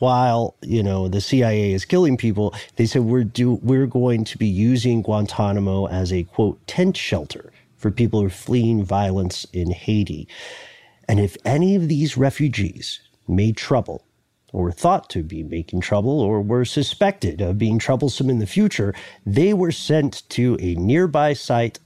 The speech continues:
still on the base, called Camp X-Ray. Today, that location is known as the Guantanamo Bay Detention Camp.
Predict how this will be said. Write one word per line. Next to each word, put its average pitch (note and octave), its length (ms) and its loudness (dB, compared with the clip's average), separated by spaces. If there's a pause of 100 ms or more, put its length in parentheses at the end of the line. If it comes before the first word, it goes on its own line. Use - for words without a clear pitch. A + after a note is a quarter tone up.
(200)
still F3 320 2
on D#3+ 140 2
the D3+ 60 2
base, F#2+ 400 -2 (300)
called G#2+ 440 0
Camp C3 400 0 (320)
X-Ray. G2+ 640 -4 (540)
Today, B2 580 2 (200)
that G2 160 0
location G#2 580 0
is G2+ 160 0
known F#2+ 280 2
as F2+ 180 -2
the F#2+ 60 -4
Guantanamo F#2 760 0
Bay F2 360 -2 (500)
Detention B2 640 0
Camp. D#2 400 -4